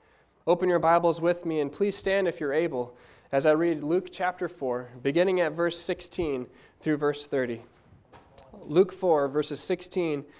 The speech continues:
through thirty, reading in Jesus' name. And he came to Nazareth, where he had been brought up, and as was his custom, he entered the synagogue on the Sabbath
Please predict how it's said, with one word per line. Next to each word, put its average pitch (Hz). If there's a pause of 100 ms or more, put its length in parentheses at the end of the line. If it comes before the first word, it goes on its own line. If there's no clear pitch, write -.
(260)
through 165
thirty, 131 (400)
reading 170
in 151
Jesus' 160
name. 120 (1800)
And 156
he 202
came 226
to 220
Nazareth, 175 (380)
where 160
he 208
had 208
been 185
brought 175
up, 151
and 143
as 180
was 185
his 180
custom, 202 (360)
he 190
entered 208
the 196
synagogue 180
on 160
the 156
Sabbath 147